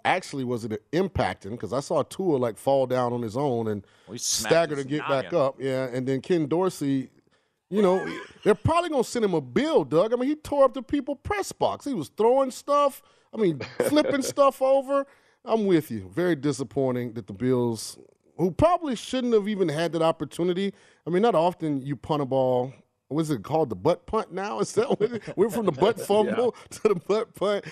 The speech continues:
Speaker 1: I mean, crazy, crazy, crazy game. But I will say this, sometimes humidity matters, sometimes it doesn't. I thought it would matter in week one as B Y U went to South Florida, and they still haven't stopped scoring.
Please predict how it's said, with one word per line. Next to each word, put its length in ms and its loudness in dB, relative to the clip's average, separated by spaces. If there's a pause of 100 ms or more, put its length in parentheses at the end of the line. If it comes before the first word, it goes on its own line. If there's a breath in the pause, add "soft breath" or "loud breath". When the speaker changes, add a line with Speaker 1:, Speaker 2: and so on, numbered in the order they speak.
(120)
Speaker 1:
I 100 0
mean, 240 2
crazy, 560 2
crazy, 560 -2
crazy 540 -2
game. 340 0
But 260 0 (220 loud breath)
I 60 0
will 160 4
say 160 2
this, 160 2
sometimes 480 0
humidity 400 0
matters, 340 0
sometimes 420 -2
it 140 -10
doesn't. 340 4 (220 loud breath)
I 100 0
thought 280 2
it 60 4
would 120 0
matter 300 2
in 120 0
week 220 -2
one 320 2
as 220 -4
B 160 -4
Y 160 2
U 160 2
went 140 0
to 60 -8
South 240 -4
Florida, 400 -2
and 140 -6
they 60 -4
still 320 -4
haven't 240 -4
stopped 260 -6
scoring. 460 -8